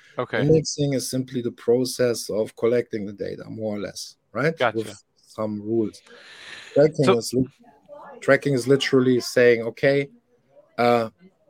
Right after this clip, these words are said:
Speaker 2: this thing, this asset moved," for example, yeah, "this asset moved from wallet
Speaker 1: Mm.
Speaker 2: A to wallet B," right? So you have the data already, and you follow it, yeah.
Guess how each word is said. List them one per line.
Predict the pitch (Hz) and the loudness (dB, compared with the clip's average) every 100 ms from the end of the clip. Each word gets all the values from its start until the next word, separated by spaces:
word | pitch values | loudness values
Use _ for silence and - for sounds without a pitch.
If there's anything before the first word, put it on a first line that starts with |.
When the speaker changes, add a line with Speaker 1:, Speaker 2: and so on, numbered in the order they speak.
| _ | _
Speaker 2:
this | 113 147 143 - | 0 0 0 2
thing, | 151 147 147 131 131 | 4 4 4 -2 -8
this | 113 135 135 | -2 -2 2
asset | 139 135 139 127 131 | 0 2 0 0 0
moved," | 131 139 - | -2 -2 0
for | 117 | 0
example, | - 101 104 90 | 0 -2 -4 -8
yeah, | 107 113 | -8 -6
"this | 123 - | -6 -4
asset | 127 123 135 120 | -4 -4 -4 -4
moved | 120 127 139 | -4 -6 -6
from | 131 110 | -8 -2
wallet | 113 117 113 | 0 2 2
Speaker 1:
Mm. | - 120 | 2 0
Speaker 2:
A | 120 | 2
to | - | -2
wallet | 110 110 104 104 | -2 0 -2 -6
B," | 117 104 - _ _ | -8 -8 -12 _ _
right? | 101 131 151 _ _ _ _ | -6 -6 -6 _ _ _ _
So | - 110 | -2 0
you | 110 | 2
have | 110 135 | 2 2
the | 123 | 0
data | 104 110 110 | 2 2 4
already, | 104 104 107 117 151 156 _ _ | 2 0 0 0 -2 -6 _ _
and | 107 110 110 | -8 -8 -8
you | 110 | -12
follow | 107 - 120 104 95 | -6 0 2 2 -4
it, | 87 _ _ | -10 _ _
yeah. | _ | _